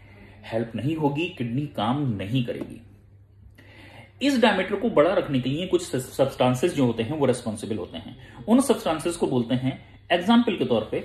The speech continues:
prostaglandins। ये जो painkillers हैं, जो कि kidney को नुकसान करते हैं,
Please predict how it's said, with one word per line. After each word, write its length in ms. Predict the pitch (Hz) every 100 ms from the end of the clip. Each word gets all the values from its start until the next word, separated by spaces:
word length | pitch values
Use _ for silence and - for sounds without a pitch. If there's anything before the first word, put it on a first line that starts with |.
| - - -
prostaglandins। 960 | 143 143 - 120 101 95 82 85 - - - - - - - - - - - - - - - - - 131
ये 300 | 131 190 320
जो 120 | 330
painkillers 580 | 277 185 156 131 127 101
हैं, 260 | 87 - -
जो 100 | 170
कि 100 | 202
kidney 280 | 180 175 190
को 100 | 170
नुकसान 380 | 127 - 170
करते 240 | 160 - 107
हैं, 360 | - - -